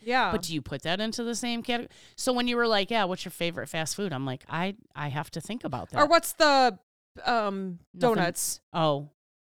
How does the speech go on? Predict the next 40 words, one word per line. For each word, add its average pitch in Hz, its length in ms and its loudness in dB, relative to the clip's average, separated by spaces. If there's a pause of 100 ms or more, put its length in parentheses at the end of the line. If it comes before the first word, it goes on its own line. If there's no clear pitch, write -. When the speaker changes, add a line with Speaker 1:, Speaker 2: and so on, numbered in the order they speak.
Speaker 1:
The 240 80 -2
pink, 247 360 0
they're 214 220 6
in 208 340 -2
a 226 120 -2
lot 190 340 0
of 175 60 -4
stores 175 400 -2
that 175 120 -2
we 175 120 0
Speaker 2:
Stan's 170 440 2
Speaker 1:
go 185 180 2
to. - 40 8
Yeah, 370 120 8
Speaker 2:
Donuts? 226 180 4
Speaker 1:
yeah. 254 180 6
Would 185 160 -2
that 208 180 2
be, 233 180 0
like, 196 200 2
Speaker 2:
Stan's - 60 -6
Speaker 1:
with 202 140 2
the 196 80 0
Speaker 2:
Donuts? 233 140 2
Speaker 1:
crumbled? 214 520 2 (200)
Speaker 2:
Right. 170 380 0 (720)
Or, 175 420 4
um, 151 460 -2 (120)
what's 175 200 -8
the 190 60 -6
one 175 180 -4
they 156 80 -2
make 160 220 -4
'em 147 80 -4
in 143 80 -6
front 165 240 -6
of 147 100 -10
you? 131 240 -8 (160)
Krispy 156 480 -4
Kreme? 196 380 -6